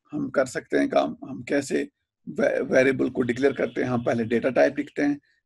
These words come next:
फिर space एक डाल के, आप मैक्स-,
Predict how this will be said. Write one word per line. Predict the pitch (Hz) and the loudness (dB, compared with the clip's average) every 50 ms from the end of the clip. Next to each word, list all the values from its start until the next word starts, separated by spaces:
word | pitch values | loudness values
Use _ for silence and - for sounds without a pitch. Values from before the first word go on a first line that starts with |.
| _ _ | _ _
फिर | - 131 120 127 - _ _ | -4 -4 -4 -4 -10 _ _
space | - - - - - 151 151 151 147 - - _ _ | -14 -14 -6 0 2 4 4 4 2 -2 -10 _ _
एक | 165 165 139 139 | 0 0 2 4
डाल | 143 151 147 151 | 6 6 6 4
के, | 151 - 147 | 2 -2 0
आप | 131 113 - - 120 | 0 0 0 0 0
मैक्स-, | 123 127 123 127 127 - - 95 - | 0 0 0 0 -2 -6 -6 -6 -6